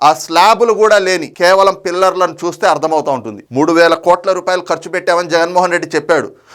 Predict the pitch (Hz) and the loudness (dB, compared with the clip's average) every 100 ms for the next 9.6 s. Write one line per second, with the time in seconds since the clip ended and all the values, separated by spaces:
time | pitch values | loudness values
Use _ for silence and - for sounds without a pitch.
0 | - 131 165 170 180 175 175 175 175 190 | -8 -2 0 2 2 0 -2 -2 -2 -4
1 | 180 185 180 175 175 190 147 156 175 180 | -2 -2 -2 -2 -6 -4 -2 0 0 0
2 | 170 170 165 196 190 180 196 190 151 156 | 0 0 0 0 -2 0 0 0 0 -2
3 | 180 190 190 190 185 208 208 - 165 202 | 0 0 -2 0 0 0 -2 -8 0 2
4 | 220 202 208 185 180 226 294 302 - - | 2 0 -2 -4 -2 2 2 2 -8 -6
5 | 151 147 151 180 180 175 170 165 156 147 | -6 -4 -4 -4 -2 -4 -4 -6 -8 -6
6 | 160 185 185 _ _ 110 117 156 160 - | -4 -4 -8 _ _ -10 -2 -2 -4 -4
7 | 165 156 165 165 156 160 160 127 143 143 | 0 0 0 0 0 -4 -2 0 0 -2
8 | 156 135 131 139 156 165 151 143 151 135 | -6 -2 -2 0 -2 -2 0 0 0 -2
9 | 156 147 147 143 147 | -4 -2 -2 0 -2